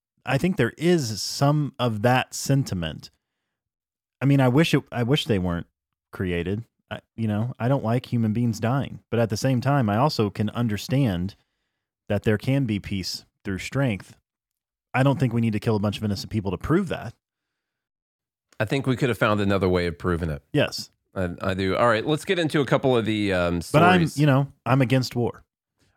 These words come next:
Speaker 2: Overall,
Speaker 1: I'm against death.
Speaker 2: the moral of the story is when, uh,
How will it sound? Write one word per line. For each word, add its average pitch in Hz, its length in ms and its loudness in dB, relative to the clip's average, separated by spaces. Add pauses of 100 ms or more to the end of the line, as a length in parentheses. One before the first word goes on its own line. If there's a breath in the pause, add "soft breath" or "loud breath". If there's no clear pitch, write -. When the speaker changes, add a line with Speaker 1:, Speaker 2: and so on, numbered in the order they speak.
Speaker 2:
Overall, 143 720 6
Speaker 1:
I'm 139 100 2
against 180 300 2
death. 190 380 2 (460)
Speaker 2:
the 113 60 -8
moral 139 240 6
of 131 60 0
the 123 60 -4
story 120 440 4
is 87 400 -2 (320)
when, 107 280 0
uh, 90 340 2